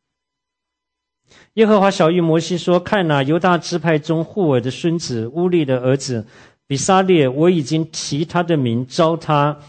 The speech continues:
我已以我的灵充满了他，使他有智慧、有聪明、有知识，能做各样的工，能想出巧工。” <clears throat> 我们跳到第六节后面，“凡心里有智慧的，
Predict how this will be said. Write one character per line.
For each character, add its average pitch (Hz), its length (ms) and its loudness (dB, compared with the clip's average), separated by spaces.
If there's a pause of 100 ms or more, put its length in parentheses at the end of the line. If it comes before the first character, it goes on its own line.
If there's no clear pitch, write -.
(200)
我 160 180 2
已 160 300 2
以 156 60 2
我 143 200 0
的 135 140 2
灵 135 400 0
充 190 320 -4
满 113 180 -2
了 107 120 -6
他， 135 360 -2 (220)
使 - 180 -4
他 175 200 0
有 143 180 0
智 156 300 -4
慧、 131 340 -2
有 120 160 -4
聪 175 260 -6
明、 131 400 -4
有 120 140 -4
知 170 260 -6
识， 147 380 -4 (220)
能 135 260 0
做 156 260 0
各 165 420 2
样 139 220 0
的 117 80 -2
工， 151 460 0 (320)
能 156 200 2
想 113 520 -4
出 196 240 -4
巧 107 320 -8
工。” 143 340 -2 (500)
<clears throat> - 240 -20
我 135 100 -6
们 147 140 -2
跳 170 180 0
到 147 300 4 (480)
第 160 140 -2
六 160 180 2
节 123 540 -2
后 160 220 -6
面 135 340 -2 (380)
，“凡 165 240 0
心 214 220 -2
里 196 100 2
有 151 160 2
智 170 240 -2
慧 156 260 2
的， 110 240 -2